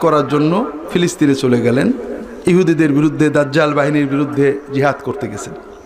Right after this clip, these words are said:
হঠাৎ খবর পেলাম আমার পীর ও মুর্শিদ ইহুদিদের গুলি লেগে উনি শহীদ হয়ে গিয়েছেন। সঙ্গে সঙ্গে আমি নিজের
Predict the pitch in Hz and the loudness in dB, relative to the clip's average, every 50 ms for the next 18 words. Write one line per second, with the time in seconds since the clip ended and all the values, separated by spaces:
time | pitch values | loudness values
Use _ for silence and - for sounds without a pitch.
0 | - - - - - - 165 185 220 214 220 - - 160 - 151 160 139 - 165 | -20 -20 -20 -20 -4 -2 0 2 2 0 0 -2 -2 -2 0 0 -2 -2 -2 0
1 | 160 180 214 254 - - - - - 135 135 143 139 127 - - 139 139 139 135 | 0 0 0 -2 -6 -8 -10 -4 -2 0 2 2 2 0 2 2 4 4 4 4
2 | 131 135 135 - - 214 226 - - - - - 220 220 - - - - - - | 2 2 0 0 0 0 0 0 -2 -8 -10 -10 -10 -12 -12 -12 -16 -16 -16 -18
3 | - - - - - - 240 214 277 294 277 285 254 262 247 220 190 202 190 185 | -18 -18 -20 -10 -2 2 4 4 4 4 4 2 2 2 2 2 0 2 2 2
4 | 175 175 170 170 233 - - 208 196 175 - - 151 131 139 113 107 113 101 98 | 2 2 0 0 0 -2 -2 -4 -4 -4 -2 0 0 0 0 0 -2 -4 -4 -4
5 | 101 95 92 - - - - - - - - - - - - - - 160 175 190 | -4 -6 -8 -10 -12 -12 -14 -16 -16 -16 -16 -18 -20 -14 -6 -2 0 0 0 0
6 | - 185 185 180 175 165 147 147 165 170 160 156 143 151 147 | 0 0 0 0 0 2 0 2 2 2 2 2 2 2 0